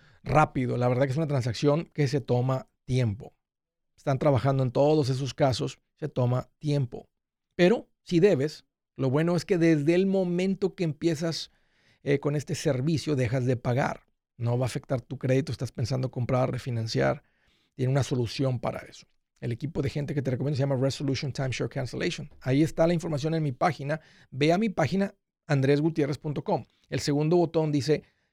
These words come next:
servicios que Andrés recomienda. Ahí está lo del tiempo compartido. Lee lo que está ahí, llámalos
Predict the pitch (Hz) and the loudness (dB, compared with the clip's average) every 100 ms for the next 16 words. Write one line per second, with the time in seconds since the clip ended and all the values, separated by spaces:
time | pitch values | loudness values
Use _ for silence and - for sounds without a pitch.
0 | _ - 156 143 180 143 160 151 160 135 | _ -2 0 2 2 2 0 0 -2 -2
1 | 135 135 123 139 156 175 151 - - 127 | 0 -2 -2 -4 0 0 0 -4 -4 0
2 | 135 139 143 139 135 123 131 127 139 127 | 2 0 0 0 2 0 -2 -6 -4 -2
3 | 127 123 143 143 139 131 139 127 117 - | -2 0 0 2 2 4 4 2 -4 -4
4 | 131 139 143 139 - 123 139 135 135 135 | -2 0 0 -4 -6 2 2 2 0 -2
5 | - | -6